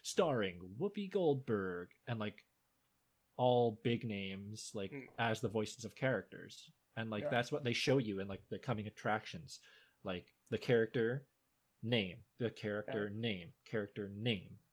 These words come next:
Speaker 1: right?
Speaker 3: It's actor-based, yeah.
Speaker 1: Yeah, and, like, they're not really looking for, like, voice acting was a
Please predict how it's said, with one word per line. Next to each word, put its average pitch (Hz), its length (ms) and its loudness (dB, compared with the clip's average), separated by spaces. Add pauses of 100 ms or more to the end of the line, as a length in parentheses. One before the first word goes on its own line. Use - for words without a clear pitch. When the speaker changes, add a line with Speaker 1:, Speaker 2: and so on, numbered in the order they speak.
Speaker 1:
right? - 100 -6
Speaker 3:
It's 196 160 -4
actor-based, 139 800 0 (160)
yeah. 139 300 -2
Speaker 1:
Yeah, 113 320 0
and, 127 200 0
like, 120 200 0
they're 135 100 2
not 143 200 0
really 139 240 4
looking 120 260 -2
for, 110 220 -2 (640)
like, 92 200 -8
voice 143 280 4
acting 127 360 2
was 104 140 -4
a 95 180 -4